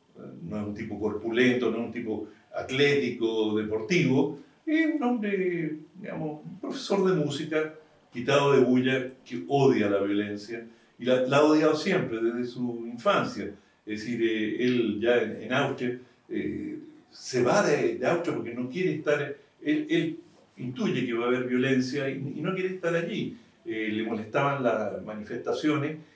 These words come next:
pero no solo él, por ejemplo, hay otro personaje en la novela, que es un, eh, el capitán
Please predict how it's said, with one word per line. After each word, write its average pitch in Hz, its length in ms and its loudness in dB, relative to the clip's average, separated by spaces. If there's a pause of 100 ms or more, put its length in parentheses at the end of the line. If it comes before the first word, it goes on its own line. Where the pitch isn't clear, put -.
(160)
pero 185 240 6
no 254 180 0
solo 220 320 0
él, 113 340 -2
por 123 120 -4
ejemplo, 151 520 -2
hay 123 140 0
otro 180 200 -2
personaje 143 800 -8
en 127 100 -8
la 127 80 -4
novela, 139 440 -4 (540)
que 131 120 -4
es 131 200 -4
un, 120 300 0
eh, 113 420 -2
el 101 500 -4 (120)
capitán - 540 0